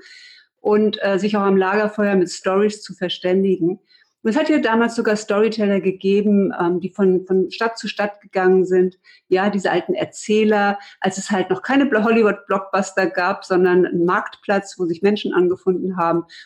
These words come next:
und Geschichten gehört haben. Oder wenn man an die Aborigines denkt, die ihre Traditionen und ihre Erfahrungen und ihre Learnings mit den Songlines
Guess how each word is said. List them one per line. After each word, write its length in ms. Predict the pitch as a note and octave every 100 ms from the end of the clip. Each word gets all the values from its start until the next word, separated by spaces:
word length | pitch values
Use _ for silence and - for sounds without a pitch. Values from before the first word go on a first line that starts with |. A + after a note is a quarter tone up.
| _
und 480 | G3+ G#3+ G#3+ - -
Geschichten 540 | G#3+ - G3+ - F#3+
gehört 360 | E3+ E3+ D#3 -
haben. 320 | C#3+ D3 D3
Oder 240 | G3+ B3 B3+ - - _
wenn 80 | D4+
man 120 | D4+
an 100 | C4
die 120 | B3+
Aborigines 720 | G#3+ A#3 A#3+ A#3+ B3 A3+ A3
denkt, 560 | - G3 G3 G3 - -
die 300 | G3+ G#3 -
ihre 260 | A3 A3 A3
Traditionen 880 | - G#3+ G#3+ - - A3 B3+ C#4 A#3+
und 140 | F#3+
ihre 200 | G#3+ G3+
Erfahrungen 580 | - - A3 A3+ A#3 G#3+
und 140 | F#3
ihre 160 | G#3 G3
Learnings 680 | F#3+ G3 G3+ F#3+ F#3 F#3
mit 160 | G3 F#3+
den 180 | F#3+ F#3 - _ -
Songlines 1080 | - A3+ A3+ A#3+ G#3 F3+ F3 F3+ F3 -